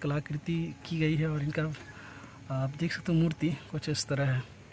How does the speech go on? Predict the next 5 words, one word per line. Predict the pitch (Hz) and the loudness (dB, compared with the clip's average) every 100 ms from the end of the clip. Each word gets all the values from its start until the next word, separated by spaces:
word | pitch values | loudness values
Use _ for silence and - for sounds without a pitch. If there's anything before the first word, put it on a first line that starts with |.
| - - - - - - - - - - - - - | -20 -18 -20 -20 -18 -18 -16 -16 -14 -16 -16 -18 -8
अब | 156 165 | 0 6
मैं | 180 185 175 131 - - | 8 8 8 6 -4 -10
आ | - 151 | -2 2
गया | 156 156 165 | 4 6 6
हूँ | 156 165 | 8 8